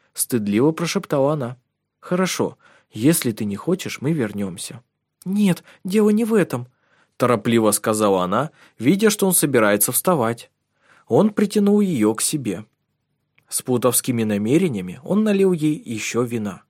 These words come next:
Она выпила с кокетливой миной на лице, положила бокал обратно в корзинку. «Милая Нетта,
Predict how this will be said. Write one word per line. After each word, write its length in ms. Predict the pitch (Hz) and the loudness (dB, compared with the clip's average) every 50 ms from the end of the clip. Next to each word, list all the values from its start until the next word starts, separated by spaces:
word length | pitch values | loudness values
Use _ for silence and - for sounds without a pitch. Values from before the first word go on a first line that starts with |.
| _ _ _ _ _ _ _ _ _ _ _ _ | _ _ _ _ _ _ _ _ _ _ _ _
Она 240 | 110 107 107 110 101 | -6 -2 0 0 0
выпила 400 | 101 123 151 151 - 98 82 90 | 2 0 0 0 -2 -6 -6 -6
с 80 | - - | -8 -8
кокетливой 540 | - 92 - 120 131 147 170 185 196 185 | -10 -8 -6 -6 -4 -2 0 2 2 2
миной 260 | 156 123 117 120 127 131 | 0 0 -2 -2 -4 -4
на 120 | 131 135 | -4 -4
лице, 460 | 143 160 170 - - - 120 120 131 - _ _ _ _ - - - - | -4 -4 -4 -4 -4 -4 -4 -6 -6 -10 _ _ _ _ -20 -20 -18 -4
положила 460 | - 123 120 123 123 120 131 127 120 110 | 2 4 4 6 4 4 4 4 4 4
бокал 380 | 110 123 117 - 123 107 104 | 4 0 0 2 2 2 2
обратно 440 | 104 98 104 113 143 147 - 175 165 | 2 4 4 2 2 2 0 -4 -8
в 60 | - | -6
корзинку. 680 | - - 147 151 135 120 110 98 98 104 - - 127 - _ _ _ _ _ _ _ _ _ _ _ _ _ _ _ _ _ _ _ _ _ | -8 -8 -8 -6 -8 -8 -10 -10 -12 -14 -16 -20 -20 -20 _ _ _ _ _ _ _ _ _ _ _ _ _ _ _ _ _ _ _ _ _
«Милая 460 | 113 113 139 175 190 180 170 160 156 | -4 0 2 2 4 4 4 2 2
Нетта, 520 | 147 143 135 120 107 - - - - - | 0 -2 -2 -4 -4 -6 -10 -14 -16 -16